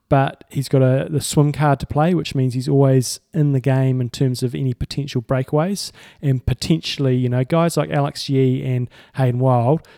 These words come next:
if they're, if they have a bad swim, they could be out the back door and it could be race over for them.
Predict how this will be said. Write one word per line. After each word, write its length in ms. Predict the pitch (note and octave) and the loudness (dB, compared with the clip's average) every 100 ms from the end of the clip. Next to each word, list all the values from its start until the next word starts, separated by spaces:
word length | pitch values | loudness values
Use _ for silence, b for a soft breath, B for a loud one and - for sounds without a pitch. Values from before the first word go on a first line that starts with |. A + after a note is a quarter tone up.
| b | b
if 160 | D3+ - | -12 0
they're, 380 | C#3+ C#3+ C#3+ - - | 6 6 6 0 -6
if 80 | C#3+ | 2
they 80 | |
have 120 | C#3+ A#2 | 2 4
a 20 | |
bad 260 | C#3+ C3 | 2 2
swim, 480 | - - C#3 C#3 C#3 - | 0 0 2 2 -2 -2
they 100 | C3+ | -2
could 100 | B2+ | 0
be 120 | C3+ | -2
out 260 | C#3+ C#3 C#3 | 0 -2 -2
the 60 | |
back 240 | B2 C3+ - | -4 -4 2
door 300 | C#3 B2 C3+ | 4 6 2
and 180 | C3+ C3 | -2 -6
it 80 | |
could 140 | - B2 | -6 -2
be 100 | A#2+ | 0
race 320 | B2 B2 - | 0 -2 -2
over 240 | B2+ B2 | 0 0
for 160 | A#2 C3+ | -2 -2
them. 300 | B2+ A#2+ | -2 -2